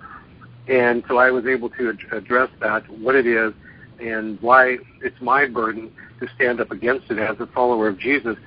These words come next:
and how that, uh, calling for more guns and more killing and more bombs is, is not what Jesus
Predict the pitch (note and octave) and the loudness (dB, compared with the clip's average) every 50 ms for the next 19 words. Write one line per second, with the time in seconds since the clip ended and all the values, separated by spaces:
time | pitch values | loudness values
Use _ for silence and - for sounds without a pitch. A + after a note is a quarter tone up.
0 | - - - - - - - - - A2+ A2 G#2+ B2 B2+ B2 B2 A#2 A2 A2+ A2+ | -18 -16 -16 -16 -16 -18 -16 -8 -4 -2 0 2 4 6 6 4 4 2 0 -4
1 | - - - - B2 A2 F2+ - - - C3 C3 B2 A#2 - - - A2 G#2+ G#2+ | -4 -8 -10 -6 -4 -4 -4 -2 0 0 0 0 0 -2 -4 -6 -4 -2 -2 -2
2 | G#2+ - G2 B2+ A#2+ B2+ C3 B2 G#2+ A2+ C3 A#2+ B2+ B2+ A2+ - A2 G#2+ A2+ A#2+ | -4 -8 -10 -6 0 0 0 2 2 0 0 0 0 -2 -4 -6 -6 -4 -2 -2
3 | A2+ G#2+ - - C3+ B2 B2 A#2+ A2+ A2+ G#2+ G#2+ A2+ A#2 G#2 F#2 A#2 A#2+ C3 B2 | -2 -2 -2 -2 0 0 0 0 0 -2 -4 -2 -2 -4 -2 2 4 4 4 4
4 | A2+ G#2+ G#2+ G#2 - - - - - - - - - A#2+ A2 G2+ - - - B2 | 4 0 -4 -6 -12 -16 -20 -20 -20 -20 -12 -4 -2 0 0 -2 -2 -6 -8 -8
5 | A2+ - B2 A#2+ A2+ A2 A2 A2+ G2+ F2 G#2+ A#2 C3+ C3 A#2+ A2+ | -6 -2 0 2 2 2 0 -2 -6 -4 -2 0 0 0 -2 -4